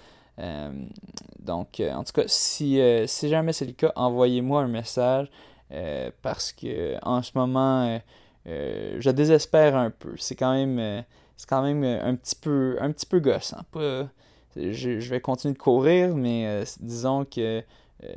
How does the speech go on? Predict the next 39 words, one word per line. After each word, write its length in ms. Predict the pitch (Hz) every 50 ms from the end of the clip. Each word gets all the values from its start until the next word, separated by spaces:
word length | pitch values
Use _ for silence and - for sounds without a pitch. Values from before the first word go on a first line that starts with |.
| 50 50 -
ça 200 | - - - 120
pourrait 360 | - _ - 123 123 131 131
être, 160 | 131 - -
euh, 200 | 110 101 87 73
j-, 140 | - - -
j'ai 160 | - 123 131
pas 140 | 127 - 156
la 140 | 143 131 120
paix 180 | - - 135 123
d'esprit 440 | 120 123 - - - 131 135 139
complète, 720 | 139 - 139 123 113 - - 127 123 120 127 127 - - 135
euh, 100 | 131 127
maintenant 440 | 113 110 110 - 131 123 120 120 123 -
quand, 300 | - 127 113 113 110 104
à 100 | 82 -
chaque 180 | - - -
fois 80 | - 135
que 60 | -
je 60 | -
passe 240 | - 131 123 123 -
un 100 | 120 113
buisson, 640 | 117 117 117 120 117 113 - - 135 127 123 127 127 - - - - - - _ - -
euh, 140 | 67 65 64 -
ou 200 | - 123 120 120
un 200 | 113 101 117 113
arbre, 340 | 117 117 123 127 127 120 113
j'ai, 380 | 110 117 113 107 101 95 95
je 60 | 110
suis 80 | - -
toujours 340 | - 139 123 127 117 113 -
prêt, 480 | - 127 113 117 120 120 120 123 120 110
euh, 180 | 104 - 69
avec 220 | 123 120 117 113 -
le 120 | 120 107
poing, 320 | - - 123 123 120 117 113
euh, 160 | 113 107 107
bien 260 | 113 110 120 120 120
serré. 420 | 113 - - - - - - - - - - - _ _ - - - - - - - - - - - - -
Euh, 680 | 120 123 120 117 117 117 117 117 117 117 113 113 117